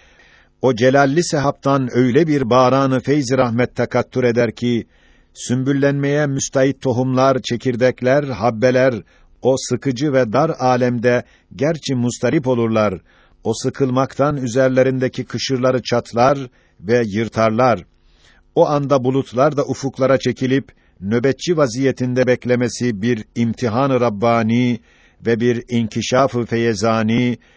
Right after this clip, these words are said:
ve bir rahmet-i nuranidir ki, evvelceki bir habbe, bir çekirdek yeniden taze bir hayata iştiyakla ve neşe-i inkişafla meyvedar koca bir ağaç suretini alır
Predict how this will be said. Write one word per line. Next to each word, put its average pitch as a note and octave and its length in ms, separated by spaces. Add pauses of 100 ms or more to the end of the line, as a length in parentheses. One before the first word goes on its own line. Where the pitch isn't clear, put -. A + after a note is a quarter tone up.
(160)
ve A#2 180
bir B2+ 200
rahmet-i B2+ 520
nuranidir B2+ 800
ki, A#2 320 (440)
evvelceki C#3 720
bir C#3 120
habbe, B2 540 (420)
bir B2 180
çekirdek B2+ 640
yeniden C#3 560
taze A#2+ 420
bir C#3+ 100
hayata B2 500
iştiyakla A#2+ 840 (400)
ve A2 200
neşe-i C3+ 580
inkişafla C3 840 (100)
meyvedar A#2 760
koca B2+ 360
bir B2+ 140 (100)
ağaç A#2+ 240 (120)
suretini A#2 440
alır A#2+ 440